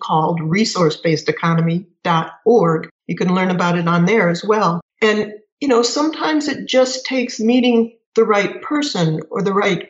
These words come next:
groups of people to, in order to, to start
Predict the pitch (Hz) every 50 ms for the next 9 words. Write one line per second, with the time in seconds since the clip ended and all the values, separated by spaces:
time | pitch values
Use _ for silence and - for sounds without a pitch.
0 | _ _ - 226 254 294 294 294 - - - - - - 190 180 180 - - -
1 | - 196 175 - 170 165 160 165 165 - - _ _ _ - - 240 226 220 220
2 | 233 233 233 233 233 - - 247 233 220 214 202 - - - - _ _ _ _
3 | - - 240 233 220 208 202 202 208 - - - - - - _ _ _ - 254
4 | 254 240 214 - - - - -